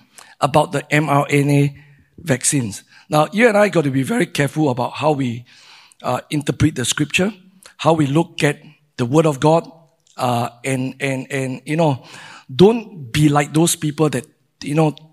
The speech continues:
twist and turn and, and get, interpret everything according to what you desire. That's very dangerous.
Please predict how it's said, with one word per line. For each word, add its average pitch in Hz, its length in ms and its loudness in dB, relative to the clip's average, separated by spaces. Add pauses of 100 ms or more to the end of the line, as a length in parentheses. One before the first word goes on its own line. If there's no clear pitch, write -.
twist 196 240 4
and 147 240 -2
turn 165 320 4
and, 131 180 -4
and 131 280 -6
get, 170 180 0 (220)
interpret 156 520 0
everything 147 560 -2 (280)
according 165 480 0
to 143 80 -2
what 147 260 0
you 127 100 -6
desire. 113 600 -4 (500)
That's 147 220 0
very 135 280 0
dangerous. 117 460 -2